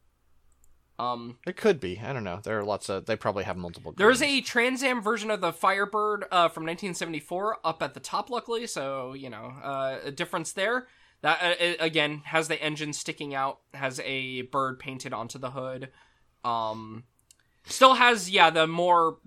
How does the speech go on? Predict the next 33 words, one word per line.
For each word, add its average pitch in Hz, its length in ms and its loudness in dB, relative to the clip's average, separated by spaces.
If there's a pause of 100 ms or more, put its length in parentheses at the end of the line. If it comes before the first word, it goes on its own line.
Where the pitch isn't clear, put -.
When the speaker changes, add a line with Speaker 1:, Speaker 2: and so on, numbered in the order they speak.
(280)
Speaker 1:
like, 139 360 0
nosy, 143 800 -2 (240)
like, 135 200 -4
like, 139 220 -4
or 131 160 -2
shovel 135 340 0
nose, 127 400 -6
quote - 240 -6
unquote, 120 320 -8
as 113 140 -10
they 117 80 -8
call 120 280 -8
it, 113 140 -12
uh, 120 160 -6
style, 120 500 -4
like, 113 160 -6
Speaker 2:
Mm-hmm. 107 100 -10
Speaker 1:
where 110 160 -8
it's 110 140 -14
more 117 240 -8
like 113 340 -14 (500)
the, 160 160 4
the 160 100 -4
front 151 300 2
isn't 135 260 -4
as 120 160 -6
separate. 113 540 -6 (500)
Um, 127 480 0
has 208 260 8
the 208 80 0
bumper 156 520 2 (160)
again, 127 460 -8 (300)
uh, 107 500 -8